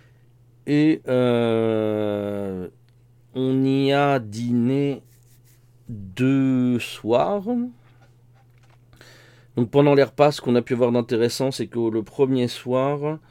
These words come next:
on... ils sont venus nous proposer, il y avait eu des annulations, et il y avait des gens pour qui il a... il y avait, euh, donc, euh, du wagyu de prévu,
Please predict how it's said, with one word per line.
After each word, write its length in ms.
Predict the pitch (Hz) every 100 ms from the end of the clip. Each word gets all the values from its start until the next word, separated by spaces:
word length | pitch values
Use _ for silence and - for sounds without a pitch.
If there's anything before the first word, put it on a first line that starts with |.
| - - _ _ _ _
on... 920 | 113 113 113 113 113 113 113 113 113 113
ils 60 |
sont 220 | 107 120
venus 180 | 110 131
nous 160 | 143 120
proposer, 600 | - 127 120 117 110 135
il 60 |
y 60 | 123
avait 140 | 101
eu 40 | 117
des 300 | 107 104 110
annulations, 720 | 127 127 117 - 117 127 151 - - - - _ _
et 240 | 104 113 113
il 60 |
y 40 | 107
avait 160 | 104
des 140 | 104 110
gens 280 | 110 131 131
pour 220 | 113 95
qui 260 | - 120
il 120 | 110 98
a... 160 | 98
il 180 | 87 98
y 80 | 98
avait, 380 | 95 92 117 110
euh, 60 | 95
donc, 380 | 98 107 -
euh, 140 | 90 87
du 440 | 85 90 92 92
wagyu 560 | 92 101 107 101 117 127
de 120 | 110
prévu, 720 | 98 - 110 98 110 143 -